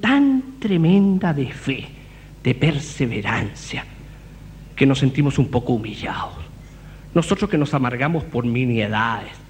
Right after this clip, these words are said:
que nos amargamos por tonterías, que nos amargamos porque esta mañana todo nos salió con el pie izquierdo.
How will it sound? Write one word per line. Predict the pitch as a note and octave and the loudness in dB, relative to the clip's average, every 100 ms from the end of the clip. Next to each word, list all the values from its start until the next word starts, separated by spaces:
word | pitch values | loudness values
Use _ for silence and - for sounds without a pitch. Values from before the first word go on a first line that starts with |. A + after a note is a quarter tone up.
| - - - - | -20 -20 -20 -10
que | - | 0
nos | C#3 C3+ | 2 2
amargamos | C#3 B2+ C#3 D3+ | 0 0 0 -2
por | D#3 A#2 | -4 -8
tonterías, | - C3 A2+ A2+ - A2 B2+ F#3 D#3 A2 - - - - - | -8 -6 -6 -6 -6 -6 -6 -8 -6 -8 -10 -14 -20 -18 -2
que | B2 | 2
nos | C3+ | 2
amargamos | D3 C#3 C#3 E3 F3+ | 2 -2 -2 -2 -2
porque | D3+ C3 - A2+ A2+ - - - - - - - - - - - - - - | -4 -6 -6 -10 -12 -18 -20 -20 -20 -20 -20 -20 -20 -20 -20 -20 -20 -20 -4
esta | F3 - | 0 2
mañana | D3+ D3+ D#3+ D#3 | 4 4 4 0
todo | D3+ D3+ | 2 2
nos | D3 C#3+ | 2 0
salió | C#3+ C3 C3+ B2+ - - - - - - - | 0 2 2 0 -4 -16 -20 -20 -20 -20 -12
con | - C#3 | 0 2
el | B2+ | 2
pie | - | 0
izquierdo. | C3 - B2 G2+ - - | -2 -4 -6 -6 -8 -16